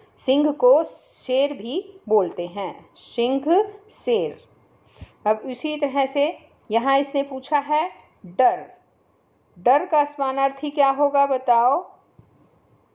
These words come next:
हाँ, शाबाश, डर का आएगा भय और हमें यहाँ पर लिखना है। अब आगे है डाल, डाल का समानार्थी होगा टहनी। आगे दे रखा है हालत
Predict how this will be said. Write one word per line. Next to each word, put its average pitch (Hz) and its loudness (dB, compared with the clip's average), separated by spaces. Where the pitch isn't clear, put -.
हाँ, 240 -2
शाबाश, 226 0
डर 240 2
का 254 -2
आएगा 220 -6
भय 190 -4
और 196 -8
हमें 208 -8
यहाँ 175 -8
पर 247 -4
लिखना 156 -16
है। 151 -20
अब 240 0
आगे 277 0
है 320 -2
डाल, 202 -2
डाल 226 2
का 277 -2
समानार्थी 247 -4
होगा 202 -2
टहनी। 208 -4
आगे 240 -2
दे 294 -6
रखा 285 -2
है 311 -4
हालत 208 -6